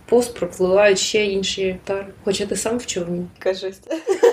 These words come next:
Speaker 2: Да, я зрозуміла.
Speaker 1: Ну,
Speaker 2: Ну,
Speaker 1: так.
Speaker 2: коротше, у нас, мабуть, не буде сьогодні ніяких висновків. Я ж думаю, що вже пора закінчувати.
Speaker 1: Хотіла ще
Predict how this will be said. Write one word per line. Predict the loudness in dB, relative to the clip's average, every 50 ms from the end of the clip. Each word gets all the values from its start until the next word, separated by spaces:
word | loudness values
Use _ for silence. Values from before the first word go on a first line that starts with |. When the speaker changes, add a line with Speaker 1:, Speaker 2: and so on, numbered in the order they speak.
| 4 2 4 4 4 4 4 4 2 4 2 0 0 0 -4 -8 -6 -4 -6 -6 -6 -10 -18 -12
Speaker 2:
Да, | -6 -4 -4 -2 -2 -2
я | -2 -4 -4 -6 -6 -6 -8 -8 -8 -10
зрозуміла. | -12 -14 -14 -14 -12 -12 -10 -12 -12 -14 _ _
Speaker 1:
Ну, | 0 2
Speaker 2:
Ну, | 4 4 4
Speaker 1:
так. | 2 0 -4 -2
Speaker 2:
коротше, | 0 2 2 2 2 2 2
у |
нас, | 2 2 2 2 2
мабуть, | 2 4 4 4 2 4 6
не | 6 6
буде | 6 4 2 2 0
сьогодні | 2 4 4 4 4 4 2
ніяких | 2 2 2 0 0 -4 -4 2
висновків. | 2 2 4 4 2 0 2 2 0 0
Я | 2
ж | 2
думаю, | 0 0 0
що | 0 2 2
вже | 0 2
пора | 2 2 0 0
закінчувати. | 0 0 0 0 0 2 0 0 -2 -4 -8 -10 -8 -8
Speaker 1:
Хотіла | -8 -6 -4 0 2 4 4 4
ще | 4 2 0 2 4 4 4 4 2 0